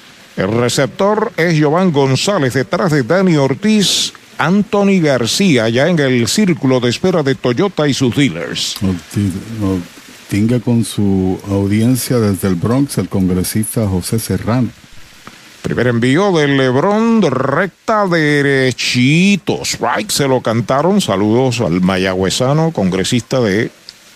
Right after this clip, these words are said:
Speaker 1: muchos años, José Serrano.
Speaker 2: Sí, señora, ya del Bronx. Dani tiene promedio de ciento ochenta y dos, cuatro en veintidós.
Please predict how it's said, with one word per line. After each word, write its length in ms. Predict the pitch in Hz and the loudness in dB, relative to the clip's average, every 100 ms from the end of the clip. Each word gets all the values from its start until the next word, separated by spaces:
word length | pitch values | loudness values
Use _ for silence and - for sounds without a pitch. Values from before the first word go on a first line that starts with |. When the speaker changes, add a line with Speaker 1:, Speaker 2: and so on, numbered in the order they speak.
| - - | -20 -8
Speaker 1:
muchos 420 | - 160 - 104 117 | -2 -2 0 -2 -2
años, 320 | 104 76 71 | -2 -2 -2
José 300 | 85 - 113 | -4 -2 -2
Serrano. 460 | 113 87 76 - - | -2 -2 -4 -6 -10
Speaker 2:
Sí, 80 | 95 | -8
señora, 460 | - 98 101 95 92 | -2 0 0 0 -2
ya 280 | 98 104 | -2 0
del 260 | 107 101 98 | 0 0 -2
Bronx. 360 | 87 117 104 - | 0 0 -2 0
Dani 240 | 135 190 | 0 0
tiene 240 | 165 170 156 | 0 0 2
promedio 560 | 151 156 170 175 175 | 2 2 2 2 2
de 160 | 156 131 | 0 -2
ciento 460 | - 147 175 160 151 | 0 0 0 0 -2
ochenta 480 | - 123 113 110 | 0 0 2 2
y 60 | 101 | 2
dos, 280 | 113 135 113 | 2 0 -2
cuatro 400 | 110 110 131 135 | -2 0 0 2
en 100 | 120 | 2
veintidós. 580 | 113 104 101 92 120 | 2 0 0 0 0